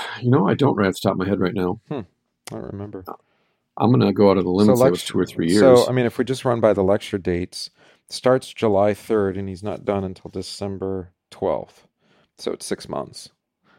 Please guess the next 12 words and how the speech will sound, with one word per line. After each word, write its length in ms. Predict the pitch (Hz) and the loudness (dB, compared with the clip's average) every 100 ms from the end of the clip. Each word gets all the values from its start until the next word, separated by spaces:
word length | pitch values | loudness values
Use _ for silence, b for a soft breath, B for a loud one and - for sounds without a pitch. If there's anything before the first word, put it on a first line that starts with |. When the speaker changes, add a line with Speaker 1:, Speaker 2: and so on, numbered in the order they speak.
| _ - | _ 0
Speaker 1:
Hmm. 240 | 123 107 - _ _ _ _ _ _ - | 2 2 -2 _ _ _ _ _ _ -4
Speaker 2:
of 340 | 104 - - - - | -4 -6 -18 -12 -2
Speaker 1:
Wonder 140 | 107 | 2
how 80 | 110 | 4
long 200 | 104 107 | 6 4
the 60 | 87 | 2
classes 440 | - 98 104 104 | 2 2 0 0
were 80 | 123 | 4
Speaker 2:
Friday, 160 | 120 123 | 4 4
Speaker 1:
then. 60 | |
Speaker 2:
Saturday 440 | 113 110 107 98 95 | 0 2 2 2 0
lectures, 580 | 92 - - - - | -2 -4 -10 -14 -16